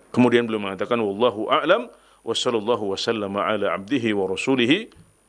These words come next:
Muhammadin wa ala alihi wa sahbihi wa man ihtada bihadihi wa, wastanna bisunnatihi." Beliau mengakhiri kitab dengan bersolawat dan salam atas Nabi Muhammad sallallahu alaihi wasallam,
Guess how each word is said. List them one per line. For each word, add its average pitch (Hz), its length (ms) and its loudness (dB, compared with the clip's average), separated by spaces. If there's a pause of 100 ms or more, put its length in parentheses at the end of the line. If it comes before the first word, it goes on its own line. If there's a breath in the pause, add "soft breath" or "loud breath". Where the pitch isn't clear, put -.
(460)
Muhammadin 117 800 0 (160)
wa 113 240 0
ala 101 320 2
alihi 98 240 -6
wa 87 80 -8
sahbihi 123 560 -2 (400 loud breath)
wa 117 160 2
man 107 160 -4
ihtada 107 560 0
bihadihi 120 640 0
wa, 107 240 0
wastanna 107 560 0
bisunnatihi." 87 960 -10 (720 loud breath)
Beliau 98 320 2
mengakhiri 98 320 -2
kitab 120 480 -2
dengan 110 480 -4 (480)
bersolawat 110 600 0 (360)
dan 104 160 -6
salam 107 400 0
atas - 560 -10 (480 soft breath)
Nabi 120 280 2
Muhammad 107 360 -4
sallallahu 101 480 -2
alaihi 98 160 -6
wasallam, 98 480 -4